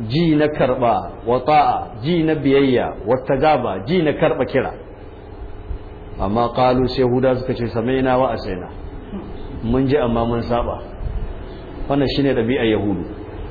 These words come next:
A lokacin da Allah ya, ai, wato, ya ɗaukaka dutse saman su, ga dutse suna gani cewa dutsen zai sauko. Allah ya ce, "خذوا ما آتيناكم بقوة واسمعوا".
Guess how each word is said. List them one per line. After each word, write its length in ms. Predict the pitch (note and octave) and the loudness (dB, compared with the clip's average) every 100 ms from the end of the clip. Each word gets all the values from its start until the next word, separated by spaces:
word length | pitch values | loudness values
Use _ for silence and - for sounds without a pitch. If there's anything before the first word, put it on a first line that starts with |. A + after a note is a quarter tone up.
| - | -2
A 100 | C#3 | 2
lokacin 440 | D3 A3+ A3+ F#3+ G3+ | 4 4 4 2 2
da 120 | F3 | 2
Allah 360 | D#3+ F3+ F3+ D3+ | 2 4 6 6
ya, 140 | D#3 E3+ - | 6 4 2
ai, 120 | E3 D#3+ | -2 0
wato, 440 | D3+ C#3+ C#3+ B2 - - - | 4 4 2 0 -2 -4 0
ya 120 | F3+ | 2
ɗaukaka 460 | F#3+ G3+ G3 - D3+ | 4 2 2 0 0
dutse 340 | D#3 F#3 E3+ C#3 | 0 2 2 2
saman 240 | E3+ E3 | 2 0
su, 140 | C3+ C#3 | 0 2
ga 200 | C#3+ C#3 | 4 4
dutse 360 | C3 F#3+ A3+ F#3 | 4 2 2 0
suna 300 | E3 F#3 D3 | 2 2 4
gani 440 | B2+ D#3+ E3 D#3+ E3 - | 4 4 4 2 0 0
cewa 320 | F#3 E3 C#3+ | 2 4 4
dutsen 360 | C3 G#3+ G#3 D#3+ | 4 2 2 2
zai 160 | E3+ | 2
sauko. 440 | C#3 C#3 B2+ C3 A#2+ - - - - - - - | 2 2 2 0 0 -4 -12 -12 -14 -18 -8 0
Allah 280 | D#3+ F3+ F3 | 4 4 4
ya 40 | |
ce, 160 | F3 D#3+ | 2 0
"خذوا 460 | - D3 C#3 F3+ F#3+ | 2 2 2 4 4
ما 360 | F#3 G3 F#3+ | 4 6 4
آتيناكم 640 | F#3+ F#3 D3+ D3+ D#3 D3+ C3+ | 4 2 2 2 0 0 0
بقوة 560 | C3 D#3 E3 E3+ F3 D#3+ C3 C3 | 0 2 2 4 2 0 0 2
واسمعوا". 640 | F3 F3+ D#3 C3 B2 A#2 | 2 2 0 0 0 -2